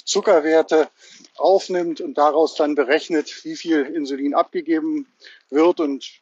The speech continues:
bei sehr niedrigen Werten eben stoppt, die Insulinabgabe stoppt und bei hohen Werten eben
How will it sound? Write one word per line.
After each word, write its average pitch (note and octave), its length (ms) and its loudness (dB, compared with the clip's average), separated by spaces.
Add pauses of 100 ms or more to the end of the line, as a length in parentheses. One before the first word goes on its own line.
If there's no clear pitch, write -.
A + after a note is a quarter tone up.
(120)
bei C3 200 0
sehr C3 180 -4
niedrigen D#3+ 420 -4
Werten D3 320 -2
eben C3 280 -6
stoppt, - 540 -4 (360)
die D#3+ 60 -4
Insulinabgabe C#3 880 -2
stoppt - 460 -2
und C#3+ 340 -6
bei C3+ 240 0 (720)
hohen D#3+ 280 2
Werten D#3 280 2
eben C#3+ 160 -4